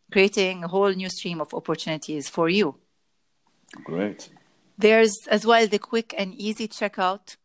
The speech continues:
Speaker 1: Cart abandonment is the most frustrating reason for losing a sale because it means a user was considering buying or your product only to change their mind at the last minute. So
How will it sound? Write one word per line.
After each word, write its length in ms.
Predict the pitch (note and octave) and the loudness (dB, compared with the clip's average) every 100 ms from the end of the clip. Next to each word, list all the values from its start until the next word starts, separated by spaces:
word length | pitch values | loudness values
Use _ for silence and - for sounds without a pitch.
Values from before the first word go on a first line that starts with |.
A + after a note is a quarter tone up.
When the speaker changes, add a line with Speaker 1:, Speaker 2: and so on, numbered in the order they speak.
| _ _ _ _ _ _ - - | _ _ _ _ _ _ -18 -2
Speaker 1:
Cart 320 | G#3+ G3+ G#3+ | 4 4 4
abandonment 880 | F#3+ F#3 F#3 F3+ E3+ E3+ D#3+ E3 - | 4 6 4 2 -6 -4 -6 -8 -10
is 220 | A#3 E3 | -8 -6
the 100 | F3 | -6
most 360 | E3 F#3 G3 - | -4 -4 -6 -8
frustrating 580 | - F#3+ - F3+ F3+ D#3 | -6 -6 -6 -8 -8 -8
reason 500 | E3+ E3+ G3 B3+ D#4 | -6 -4 -4 -6 -8
for 200 | - E3 | -6 -4
losing 320 | E3+ F3+ D#3+ | -4 -6 -8
a 40 | |
sale 400 | D#3 - F3 A3+ | -6 -4 -4 -4
because 320 | G3 D#3+ D#3+ D#3+ | -6 -4 -4 -4
it 140 | - | -10
means 420 | F3+ E3+ E3 - - | -8 -8 -6 -8 -6
a 80 | E3 | -4
user 420 | E3 F#3 F#3 E3+ | -2 0 2 2
was 220 | D#3 D3+ - | 2 0 -2
considering 560 | E3+ D#3+ F#3+ F#3+ F3 D#3 | -4 -2 0 0 -2 4
buying 400 | D#3 E3 E3 D#3+ | 6 6 2 -8
or 140 | D#3 | -6
your 180 | E3+ A3+ | 0 0
product 600 | - E3 D3+ F3 - - _ _ _ _ _ _ A3+ | 2 -2 0 -2 -4 -20 _ _ _ _ _ _ -2
only 220 | A#3+ A#3+ | -2 -2
to 120 | G#3+ | -4
change 380 | - A#3 C4 - | -2 -2 -2 -2
their 160 | F#3 | -2
mind 420 | E3+ E3 E3 E3+ - | -2 -2 -4 -6 -8
at 100 | E3 | -6
the 60 | F3 | -2
last 260 | F3+ - | -2 -2
minute. 340 | C4 E3 - - - - _ | -4 -4 -8 -20 -20 -20 _
So 340 | - - F3 | -12 -4 -4